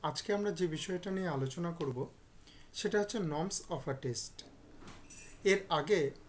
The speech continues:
আমরা এই psychological টেস্টের reliability, validity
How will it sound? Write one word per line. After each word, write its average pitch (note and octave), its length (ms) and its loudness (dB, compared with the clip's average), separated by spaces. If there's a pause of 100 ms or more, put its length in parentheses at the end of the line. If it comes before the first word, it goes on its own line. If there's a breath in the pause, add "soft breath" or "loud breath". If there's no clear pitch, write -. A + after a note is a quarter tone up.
(140)
আমরা D#3 420 2 (220)
এই D3+ 200 0
psychological E3+ 760 2
টেস্টের E3+ 500 0
reliability, D3 720 0
validity C#3+ 680 -2